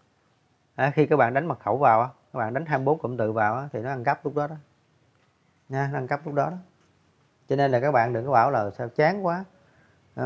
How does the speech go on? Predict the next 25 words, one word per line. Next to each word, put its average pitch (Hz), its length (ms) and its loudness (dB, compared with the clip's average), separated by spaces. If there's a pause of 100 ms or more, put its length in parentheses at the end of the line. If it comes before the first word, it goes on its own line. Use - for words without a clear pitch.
(100)
lưu 139 180 8
hai 143 100 4
mươi 131 100 -2
bốn 165 200 4
ra, 143 220 6
cụm 117 240 -2
ra 131 80 2
giấy 139 220 6
rồi 165 220 6
cũng 139 100 -2
mất. 190 160 2 (520)
Tại 139 100 -2
vì 147 400 -2
có 214 60 4
lúc 247 180 6
các 196 100 -2
bạn 135 160 4
đánh 208 180 2
vào 131 240 6
thì 135 100 -8
nó 143 100 -10
ăn 160 120 -10
cắp - 240 -2
lúc - 100 -16
đó. 180 180 -2